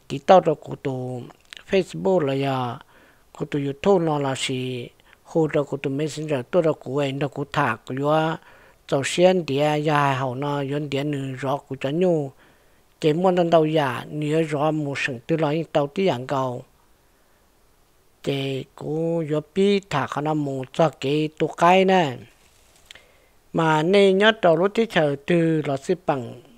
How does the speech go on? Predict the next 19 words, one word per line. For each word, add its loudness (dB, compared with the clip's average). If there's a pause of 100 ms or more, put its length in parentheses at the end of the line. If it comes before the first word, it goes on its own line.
(180)
nên 2
yo 6
tụ -2
cái 4
nè 0
chỉ, -4 (680)
bị 2
thì 0
nhớ 0
tí -2
chờ -2
nó 0
mà 0
hai 2
giả 0
mua, 4 (400)
chuan 0
tàu 4
mà -6